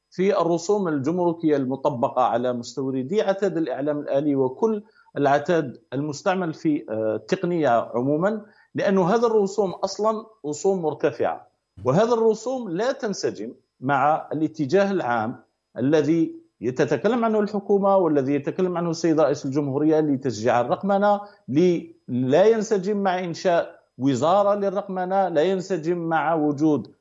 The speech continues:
وزارة منتدبة للشركات الناشئة. هذا الاتجاه العام للحكومة لتشجيع الرقمنة والنهوض بمسار الرقمنة في الجزائر لا ينسجم مع رسوم عالية على كل العتاد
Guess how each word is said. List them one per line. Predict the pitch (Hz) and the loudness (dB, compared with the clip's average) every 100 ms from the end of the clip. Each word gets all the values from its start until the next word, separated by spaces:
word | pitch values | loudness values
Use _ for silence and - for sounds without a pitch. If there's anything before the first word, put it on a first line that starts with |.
| - | -4
وزارة | 123 127 175 190 | 0 4 4 4
منتدبة | 185 170 180 165 160 | 0 -2 -4 -2 -2
للشركات | 156 - 151 139 127 127 | -4 -4 -4 -2 -4 -4
الناشئة. | 117 165 185 196 214 214 - _ 107 | -4 -2 0 2 2 0 -10 _ -4
هذا | 165 233 254 | 0 2 0
الاتجاه | 233 226 190 175 165 | -2 -2 -2 0 2
العام | 147 160 151 | 2 0 0
للحكومة | 131 135 127 135 110 | -4 -8 -10 -8 -8
لتشجيع | 110 110 120 104 196 202 | -8 -6 -8 0 2 4
الرقمنة | 208 202 202 196 196 | 2 0 -2 0 2
والنهوض | 196 160 151 151 190 202 143 | 2 0 0 2 4 4 2
بمسار | 151 147 170 151 131 | -4 -4 2 2 2
الرقمنة | 123 131 131 117 | -4 -6 -4 -4
في | 117 | -6
الجزائر | 110 117 123 151 208 226 - _ 110 | -6 -2 2 2 2 -2 -10 _ -2
لا | 165 233 | 4 6
ينسجم | 247 240 220 202 147 151 | 6 2 0 -2 -4 -4
مع | 151 131 | -2 0
رسوم | 147 151 147 165 135 | 2 0 -2 -2 -2
عالية | 113 165 196 180 196 202 208 - - | 2 4 4 4 2 2 0 -12 -16
على | 127 156 143 | -6 0 0
كل | - 208 165 | 0 -2 0
العتاد | 127 131 135 185 190 | 0 -2 0 2 4